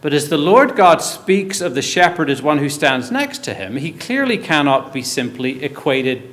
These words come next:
with God. So who is the shepherd who will be struck? Well, Zechariah has prepared us well for this moment through everything that's led up to these chapters, because there's only one person who can fit the bill here.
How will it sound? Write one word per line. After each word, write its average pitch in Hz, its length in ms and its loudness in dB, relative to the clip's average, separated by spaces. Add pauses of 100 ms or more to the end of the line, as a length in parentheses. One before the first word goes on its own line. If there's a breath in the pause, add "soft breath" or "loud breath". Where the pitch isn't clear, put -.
(240)
with 151 440 0
God. 185 420 4
So 165 240 2
who 233 240 0
is 226 160 0
the 160 140 -2
shepherd 151 560 -4
who 143 120 -2
will 147 140 -4
be 151 160 -6
struck? - 560 -12 (2000)
Well, 104 120 -20
Zechariah 113 580 2
has 107 140 -4
prepared 110 400 -4
us 107 160 -10
well 113 180 -2
for - 160 -10
this 107 240 -10
moment 160 480 -4
through 117 140 -10
everything 123 480 -6
that's - 200 -14 (140)
led 117 240 -2
up 135 280 -2
to 139 120 -4
these 120 340 -6
chapters, 135 640 -2 (500 loud breath)
because 127 280 -2
there's 123 120 0
only 139 220 2
one 139 220 2
person 131 460 -2
who 123 120 -4
can 127 180 -8
fit - 300 -6
the 123 60 -6
bill 139 340 -2
here. 110 400 -8